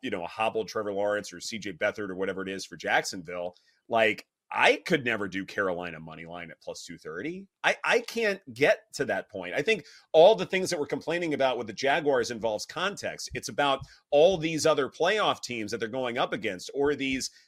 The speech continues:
mediocre to pretty decent A F C South teams. We're not comparing them to the Panthers. So in that respect, I'd be just fine with it. And as far as the Browns are concerned, like, if you still have them, then yes, that, that's the obvious play here. I mean,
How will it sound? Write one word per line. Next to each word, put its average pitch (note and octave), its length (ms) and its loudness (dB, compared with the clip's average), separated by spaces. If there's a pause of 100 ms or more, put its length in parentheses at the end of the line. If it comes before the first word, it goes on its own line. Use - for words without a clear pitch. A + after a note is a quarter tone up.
(100)
mediocre D3+ 840 0
to - 180 -8
pretty D#3 380 -4
decent B2+ 540 -8
A C3+ 140 -2
F C3 80 -2
C B2 200 -6
South E3 360 -4
teams. F#2+ 300 -10
We're E3 60 -2
not A#3 160 -2
comparing F#3+ 560 -2
them C#3 200 -2
to A#2 120 -8 (180)
the B2 80 -8
Panthers. - 880 -6 (400)
So F#3 520 0
in E3 80 -12
that G3+ 180 -4
respect, F#3+ 420 -4
I'd F3 80 -8
be D#3 80 -4
just C#3+ 240 -4
fine F#3 260 -4
with B2+ 200 -2
it. A#2 160 2 (340)
And D#3 480 4
as - 100 -4
far F#3 280 2
as A#3+ 140 -2
the - 80 -6
Browns D3+ 500 -2
are D3 80 -2
concerned, G2+ 640 -4 (160)
like, A#2 200 -4
if G2+ 120 -18
you A2+ 100 -8
still G3 240 2
have D3+ 300 4
them, A#2 140 -2
then A2 120 -4
yes, A2+ 300 -2
that, B2+ 180 0
that's B2 200 0
the A2 120 -2
obvious G#2 340 0
play D3 280 0
here. G2+ 240 0 (280)
I A#2 60 0
mean, A#2+ 220 2